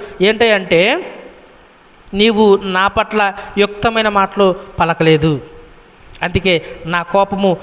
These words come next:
మీ ముగ్గురు స్నేహితుల మీద ఎలా ఉందమ్మా? మండుచున్నది."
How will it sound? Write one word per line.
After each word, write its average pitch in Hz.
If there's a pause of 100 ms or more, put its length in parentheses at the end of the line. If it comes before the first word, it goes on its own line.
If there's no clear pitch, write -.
(160)
మీ 214
ముగ్గురు 208
స్నేహితుల 262
మీద 220 (240)
ఎలా 208
ఉందమ్మా? 247 (720)
మండుచున్నది." 170